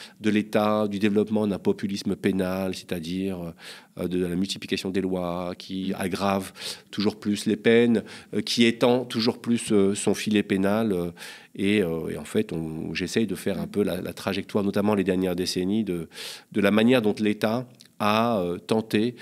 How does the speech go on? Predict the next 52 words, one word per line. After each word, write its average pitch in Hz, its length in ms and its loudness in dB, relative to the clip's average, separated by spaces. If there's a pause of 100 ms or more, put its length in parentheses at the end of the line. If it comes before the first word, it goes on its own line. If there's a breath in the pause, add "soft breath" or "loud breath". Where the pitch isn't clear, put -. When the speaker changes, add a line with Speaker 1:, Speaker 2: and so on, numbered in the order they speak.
(220 loud breath)
Speaker 1:
de 101 80 4
juguler 120 500 6
les, 101 140 2
les 101 120 -2
de-, 107 100 4 (140)
les 107 100 2
déviances 113 360 4
collectives 107 520 0
et 98 60 2
les 87 100 -2
violences 104 340 0
collectives 98 420 -2
par - 180 -10
toute 127 180 -6
une 107 200 2
série 107 240 0
de 95 40 -2
lois 101 260 0
qui - 220 -6
ont 87 120 -2
eu 113 140 0
très, - 260 -4
très - 160 -4
peu - 140 -6
d'efficacité, 101 800 -4 (280 loud breath)
et - 40 -4
pour 143 200 0
cause. - 400 0 (480 loud breath)
C'est - 220 -2
pas, 120 420 4
il 104 80 2
y - 40 0
a - 20 0
des 98 120 -2
phénomènes 107 380 4
de 107 80 0
délinquance, 90 520 -2
il 95 60 -2
y - 20 -12
a - 20 -12
des 85 60 -6
phénomènes 98 260 -2
de 87 80 -4
violence 87 320 -4
qui 95 140 -8
ne 85 40 -6
se - 140 -6
règlent 87 300 -6
pas 85 420 -6
juste 90 300 -8
par, 85 400 -6
euh, 87 160 -10